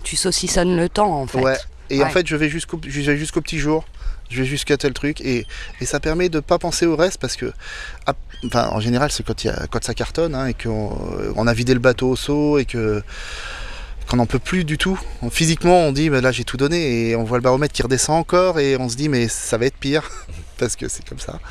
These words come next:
Speaker 2: Et, euh, et ben, si on voit dans sa globalité, on désespère. Et si on perd l'espoir, on n'a plus la force. Tant qu'on a la force, l'espoir de se dire, « Ben, je tiens encore tant de temps, et ça, je peux le faire », et ben, on peut aller beaucoup plus loin que ce qu'on imagine.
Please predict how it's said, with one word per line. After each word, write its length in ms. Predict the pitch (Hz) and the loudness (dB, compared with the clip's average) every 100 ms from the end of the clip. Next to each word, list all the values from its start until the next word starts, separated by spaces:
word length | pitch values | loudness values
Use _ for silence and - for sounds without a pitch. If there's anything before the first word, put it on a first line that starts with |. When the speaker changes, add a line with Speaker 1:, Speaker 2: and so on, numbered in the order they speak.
| - - - - - - - | -8 -6 -4 -2 -2 -2 2
Speaker 2:
Et, 220 | 147 139 | 6 8
euh, 340 | 127 123 113 113 | 8 6 4 2
et 40 | 139 | 0
ben, 120 | 160 | 0
si 180 | - 190 | 0 -2
on 100 | 170 | 0
voit 160 | 175 | 0
dans 80 | 156 | 0
sa 140 | - | -2
globalité, 560 | 143 143 143 143 - 190 | -2 -2 -2 -4 -6 -6
on 100 | 175 | -4
désespère. 480 | 143 147 - 165 156 | -4 -4 -4 -2 -2
Et 60 | |
si 120 | 120 131 | -2 -4
on 80 | |
perd 200 | 120 160 | 0 2
l'espoir, 500 | 143 131 - 156 190 - | 2 0 2 2 2 -4
on 100 | 123 | -4
n'a 100 | 117 | -4
plus 220 | - - 175 | -4 -2 -2
la 80 | |
force. 440 | 120 - - - - - - - - | -2 -6 -8 -10 -10 -10 -10 -10 -2
Tant 160 | - 214 | 4 4
qu'on 200 | 196 180 | 4 2
a 100 | 156 | 4
la 120 | 147 | 4
force, 360 | - 175 160 - | 2 0 0 0
l'espoir 440 | 139 - 151 151 | -4 -2 -2 0
de 80 | 131 | -2
se 60 | 120 | 0
dire, « 180 | 139 117 | 0 0
Ben, 80 | |
je 120 | 110 120 | 0 -2
tiens 180 | 143 139 | -2 -2
encore 320 | 123 127 - | 0 -2 0
tant 200 | - 151 | 0 0
de 60 | |
temps, 240 | - 147 185 - - - - - - | 0 -4 -6 -12 -14 -14 -14 -14 -4
et 40 | |
ça, 160 | - 202 | 2 2
je 80 | - | 2
peux 100 | 135 | -2
le 60 | |
faire », 260 | - 113 - - - - - - | -2 -4 -6 -12 -16 -14 -8 -2
et 80 | 123 | 2
ben, 200 | 127 - - - - | 2 2 -6 -14 -4
on 80 | 139 | 0
peut 120 | 156 | 4
aller 140 | 151 143 | 2 2
beaucoup 440 | 147 254 220 220 | 2 0 0 -4
plus 140 | - 180 | -2 0
loin 160 | 180 | 0
que 100 | 175 | -2
ce 80 | 151 | -6
qu'on 140 | 165 147 | -4 -2
imagine. 460 | 139 127 123 - | -2 -4 -6 -10